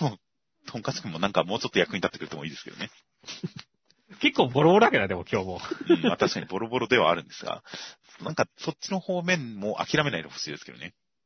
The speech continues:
Speaker 2: まあ、確かにそうだね。
Speaker 1: 本当のちゃんとした建築の方向に対しても、何かしらの成長が見れたりとか、何らかの活躍が見れた方が安心感はあったりする気がするんですが、果たして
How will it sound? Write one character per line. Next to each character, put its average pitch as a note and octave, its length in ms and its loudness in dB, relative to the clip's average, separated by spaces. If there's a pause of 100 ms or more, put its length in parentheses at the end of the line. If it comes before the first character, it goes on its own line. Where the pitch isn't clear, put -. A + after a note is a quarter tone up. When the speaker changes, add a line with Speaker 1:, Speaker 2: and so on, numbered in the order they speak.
(280)
Speaker 2:
ま G3 80 -2
あ、 E3+ 40 0
確 G3+ 140 4
か D#3+ 60 4
に A#2+ 60 -4
そ B2 120 -2
う - 20 -2
だ - 180 -10
ね。 A#2+ 260 -6 (400)
Speaker 1:
本 D#3 160 -12
当 D3+ 140 -8
の D3 180 -4
ち - 80 -2
ゃ C#3 80 4
ん C3+ 40 -2
と C#3 80 -6
し - 40 -12
た C3+ 80 -2
建 C3+ 260 -4
築 - 160 -10
の C3 80 -4
方 B2+ 200 -4
向 C3 160 -6
に C3 80 -8
対 C3+ 160 4
し - 80 -8
て G#2 80 -10
も、 A2 240 -4 (100)
何 C3 140 -4
か C#3+ 100 -4
し - 80 -8
ら C3 60 -8
の A#2+ 80 -10
成 B2 180 -2
長 A#2 140 -10
が A2+ 80 -6
見 A2+ 80 -4
れ G2+ 80 -4
た E2 80 -6
り D2+ 80 -8
と - 80 -18
か、 C#2+ 280 -2 (540)
何 C3 100 -8
ら C3+ 60 -8
か - 80 -10
の A#2 80 -10
活 - 240 -10
躍 - 140 -8
が G#2 80 -4
見 G2 120 -10
れ G#2 100 -8
た D#2+ 80 -12
方 F2+ 200 -12
が - 180 -10
安 G2 180 -8
心 G#2+ 100 -16
感 - 140 -10
は D2 60 -6
あ - 40 -10
っ - 40 -16
た D2+ 120 -8
り C#2+ 40 -14
す - 100 -16
る D2 60 -18
気 - 100 -18
が C#2+ 60 -14
す - 100 -18
る D#2 80 -16
ん - 20 -18
で D2+ 100 -16
す - 80 -18
が、 A2 100 -6
果 G2+ 140 -4
た F2+ 80 -6
し - 80 -12
て - 220 -8